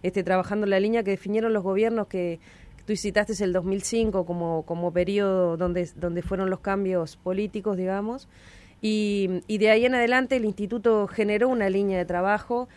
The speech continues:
que más allá de los, de los presidentes y la, y de cómo está constituido el directorio, pues somos cinco integrantes en ese directorio, este, él ha continuado una línea, una definición política y una línea de trabajo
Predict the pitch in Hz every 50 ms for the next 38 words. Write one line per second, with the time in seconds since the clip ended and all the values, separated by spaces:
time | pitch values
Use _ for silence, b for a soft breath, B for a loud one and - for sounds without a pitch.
0 | b b b b b - 208 202 220 233 240 - 254 226 - 254 240 233 226 214
1 | 185 185 180 180 180 180 180 175 175 165 - - 170 180 180 180 180 - 196 190
2 | 180 - 208 220 247 240 254 202 196 208 180 185 190 180 - 190 180 190 180 -
3 | 247 269 262 269 247 247 240 196 202 180 190 202 220 208 220 208 180 185 180 170
4 | 175 233 247 214 196 156 175 - 208 208 202 190 - 208 208 208 190 190 180 175
5 | 175 185 208 214 208 180 165 - 175 165 175 175 180 170 170 175 160 160 - 196
6 | 208 202 214 226 240 254 b b b b b b b b b b b b - 196
7 | 202 - - - 226 208 202 190 185 185 180 170 170 165 160 160 151 - - -
8 | 196 190 190 190 190 185 185 185 180 - 185 214 - 226 220 208 214 208 220 226
9 | 226 233 220 208 190 190 196 190 226 226 226 214 208 196 190 180 185 202 220 214
10 | 208 208 - 202 196 190 - 247 240 247 233 240 233 254 240 254 214 233 220 208
11 | 208 202 196 190 190 214 220 226 220 208 175 190 185 185 202 220 220 - - 262
12 | 269 269